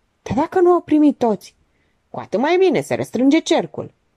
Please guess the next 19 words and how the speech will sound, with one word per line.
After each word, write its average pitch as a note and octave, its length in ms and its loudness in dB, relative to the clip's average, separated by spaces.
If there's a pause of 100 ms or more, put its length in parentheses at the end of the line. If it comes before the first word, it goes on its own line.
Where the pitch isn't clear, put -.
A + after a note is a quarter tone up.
(640)
„Dacă A4 300 -4
în F#3 140 -2
mod A3 240 -2
intenționat E3+ 720 -2
unul B3 240 0
sau D#3+ 240 -6
altul D4 300 0
a D4 40 0
fost D4 220 -4
lăsat D4+ 320 -2
deoparte A#3+ 440 -4
tocmai E4+ 560 -2
pentru D4 280 -2
a C#4+ 40 -2
îndrepta C4+ 400 -4
atenția F#3 440 -4
celorlalți A#3+ 680 -2
asupra F#3+ 400 -4
lui.” D3 280 -4